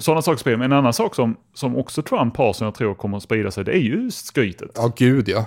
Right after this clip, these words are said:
Speaker 1: Ja, att
Speaker 2: Ja.
Speaker 1: det blir på något sätt, ja, då blir det accepterat att man ska få lov att skryta. Han håller ju på med det hela tiden.
Speaker 2: Hur bra han är.
Speaker 1: Hur bra han är. Så att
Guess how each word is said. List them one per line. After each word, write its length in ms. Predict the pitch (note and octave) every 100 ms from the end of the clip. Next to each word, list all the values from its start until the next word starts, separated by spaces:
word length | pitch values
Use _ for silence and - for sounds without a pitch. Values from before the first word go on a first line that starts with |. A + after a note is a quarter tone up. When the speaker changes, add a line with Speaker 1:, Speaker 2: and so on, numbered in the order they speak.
| -
Speaker 1:
Ja, 200 | B2 C3
att 120 | G2
Speaker 2:
Ja. 40 | C#3
Speaker 1:
det 60 |
blir 260 | A#2+ B2+ A#2+
på 200 | F#2 D#3+
något 140 | B2
sätt, 400 | - A#2+ - - - _ _ -
ja, 280 | D#3+ C#3+ D#3+ _
då 120 | B2+
blir 140 | D3 F#3+
det 340 | A2+ G#2+ C#3 - _
accepterat 680 | D3+ - G#3 D#3+ F2 E2+ -
att 140 | A#2
man 120 | A#2 A2
ska 160 | A2+
få 100 | -
lov 220 | A#2+ G2
att 80 | F#2+
skryta. 320 | - A2+ G#2+
Han 180 | A2+ A#2+
håller 180 | A#2 C3+
ju 40 |
på 120 | C3 C3+
med 80 | C3
det 60 |
hela 180 | C#3 C3
tiden. 400 | C#3 G#2+ A2+ C#3+
Speaker 2:
Hur 180 | B2+ C3+
bra 180 | A2+ A#2
han 100 | G#2
är. 180 | -
Speaker 1:
Hur 80 | C3+
bra 240 | B2+ G#2 G2+
han 100 | A2+
är. 180 | F#2 - - - _
Så 120 | -
att 140 | A#2+